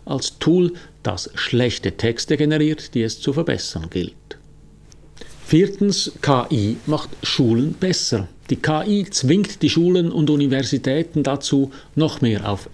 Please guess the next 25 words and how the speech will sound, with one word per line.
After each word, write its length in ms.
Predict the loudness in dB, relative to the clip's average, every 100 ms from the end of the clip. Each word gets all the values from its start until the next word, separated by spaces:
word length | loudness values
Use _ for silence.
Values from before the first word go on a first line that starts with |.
| 0
echte 360 | 0 0 -4
Kenntnisse, 680 | -2 0 0 0 -2 -2 -4
Kompetenzen 840 | 0 0 0 -2 -2 -2 -4 -4
und 200 | -2 -4
Kreativität 760 | 0 -2 0 0 0 0 -2 -2
zu 160 | -2
setzen 480 | 0 0 0 -4 -4 -6 -18 -6
und 220 | -2 2
Wege 300 | 2 2 2
zu 160 | 0 2
suchen, 400 | 2 2 0 -2 -6 -6
die 80 | -2
drei 220 | 0 0
K 340 | -2 -2 -2 -4
auch 260 | -6 -6
zu 140 | -4 -4
prüfen. 640 | 2 4 4 -2 -6 -8 -14 -18 -18 -6
Also 300 | -2 2 2
weg 200 | 2 0
vom 220 | 0 -2 -2
Auswendiglernen 920 | -2 0 0 0 0 0 0 0 -2
hin 220 | 0 0 0
zu 240 | -2 -4 -2
echten 400 | -2 -2 -4 -2
Kompetenztests. 1120 | 0 0 0 0 0 -2 -6 -8 -8 -12